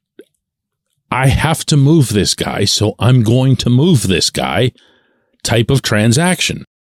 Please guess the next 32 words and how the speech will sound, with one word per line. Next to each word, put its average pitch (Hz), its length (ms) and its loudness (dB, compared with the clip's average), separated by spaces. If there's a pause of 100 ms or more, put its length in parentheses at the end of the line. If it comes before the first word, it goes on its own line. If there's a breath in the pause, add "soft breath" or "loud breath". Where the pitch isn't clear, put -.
(920)
So - 200 -2
I'll 101 220 -2
ask 160 380 0
it 190 60 0
again. 165 460 0
Let's 160 200 -2
presume, 190 580 0 (160)
again, 120 420 -4
this 160 200 0
is 104 140 0
purely 147 480 0
hypothetical. 104 440 -4
I 110 80 0
have 120 140 2
never 139 420 2
once 113 320 0
heard 101 260 -2
Marcus's 95 520 0
name 85 260 0
from 71 240 -6
inside 80 520 -2
anything, - 400 -6
so - 140 -2
please 110 340 0
don't 90 180 -2
say, - 160 -4
"I 123 60 -8
rumor 269 400 -2
this, 208 340 0
rumor 247 280 2
that." 185 260 2
No. 117 240 2